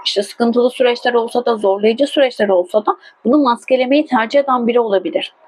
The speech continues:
Şimdi toparlarsam eğer, buradaki enerji, yani üçüncü kişinin enerjisi aklınızdaki kişiye karşı, e, ilişkin bitmesini başarısızlık olarak gören bir enerji olarak geliyor.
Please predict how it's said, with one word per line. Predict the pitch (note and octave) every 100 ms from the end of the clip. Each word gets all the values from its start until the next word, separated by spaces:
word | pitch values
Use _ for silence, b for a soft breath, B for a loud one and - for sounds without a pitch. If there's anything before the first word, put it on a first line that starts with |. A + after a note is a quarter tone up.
| b b
Şimdi | - D4+ C#4
toparlarsam | A#3+ A#3 C#4 C#4+ E4 D#4+ D#4 C#4+
eğer, | - A3+ E3 B B _
buradaki | F3+ G#3+ C#4+ A#4 D#4
enerji, | G#3 F3+ F3 F3
yani | G3+ F#3+ -
üçüncü | G3 - B3+ E4
kişinin | F#4 - B3 A3+ G#3
enerjisi | G3+ G3 F#3+ F#3+ F#3 -
aklınızdaki | F#3+ - A#3+ B3 C#4 D4
kişiye | - - B3+
karşı, | A3+ E3+ - - D#4 B B B -
e, | F#3+ F#3 F#3 -
ilişkin | G#3 B3 D4+ C4+
bitmesini | C4 A#3+ B3 D4+ C4
başarısızlık | G#3 G3 A#3 A#3+ - B3+ C#4+
olarak | A#3+ G#3 F3 F3+
gören | A#3 B3+ C#4 C4
bir | D#4 B B B -
enerji | G#3+ A#3+ C4 C4
olarak | C4+ A3+ B3 B3+
geliyor. | - G3 F3 -